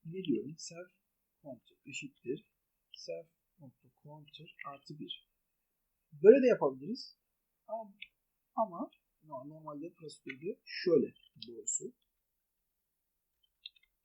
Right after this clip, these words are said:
Ama şu an belki öğrenme aşamasında olduğumuz için. Şununla şu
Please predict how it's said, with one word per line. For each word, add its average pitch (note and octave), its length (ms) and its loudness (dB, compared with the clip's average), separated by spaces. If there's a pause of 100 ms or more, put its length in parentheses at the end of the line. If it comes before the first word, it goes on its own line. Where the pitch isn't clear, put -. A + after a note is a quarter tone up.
(2500)
Ama F3+ 120 -20
şu F#3 200 -16
an F3+ 100 -20 (100)
belki D#3+ 420 -18
öğrenme C#3+ 380 -14
aşamasında B2 500 -18
olduğumuz C3 360 -20
için. - 240 -18 (4000)
Şununla B3+ 680 -6 (340)
şu - 300 -14